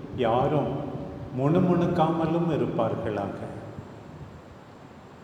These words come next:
ஆண்டவரை மையமாக கொண்டுதான் நம்முடைய கத்தோலிக்க வாழ்வு. ஜான்சன் பேட்டை அந்தோணியார்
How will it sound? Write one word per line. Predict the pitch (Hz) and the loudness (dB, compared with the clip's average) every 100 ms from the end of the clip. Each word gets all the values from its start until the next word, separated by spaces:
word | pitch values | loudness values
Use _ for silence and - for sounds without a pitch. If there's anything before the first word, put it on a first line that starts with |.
| - - - - - 123 | -16 -16 -18 -18 -6 0
ஆண்டவரை | 135 135 135 131 131 117 - - - - - - - - - 123 | 4 6 6 6 6 4 2 -2 -4 -8 -8 -10 -12 -14 -10 0
மையமாக | 123 135 143 143 135 143 143 | 4 4 4 2 2 2 2
கொண்டுதான் | 123 120 120 120 113 - - - - - - - 131 | 0 2 4 4 4 -2 -6 -8 -10 -12 -12 -10 -2
நம்முடைய | 123 127 123 123 113 113 117 123 - 127 | 2 4 4 4 4 4 2 -2 0 0
கத்தோலிக்க | 117 - 123 110 113 110 113 107 110 107 110 110 | 0 0 2 2 0 0 0 0 0 -2 -4 -2
வாழ்வு. | 107 101 107 104 107 107 107 104 104 - - 98 - - - - - - - - - - - - - - 131 | 0 0 -2 -2 -6 -8 -10 -12 -12 -14 -14 -12 -12 -12 -14 -14 -16 -18 -18 -18 -18 -18 -18 -18 -18 2 4
ஜான்சன் | 139 165 - 170 - | 6 4 2 2 4
பேட்டை | 147 139 143 143 147 143 143 - - - - 120 | 4 4 6 6 6 2 -2 -4 -8 -8 -6 -2
அந்தோணியார் | 123 143 143 139 131 131 | 2 4 6 4 4 2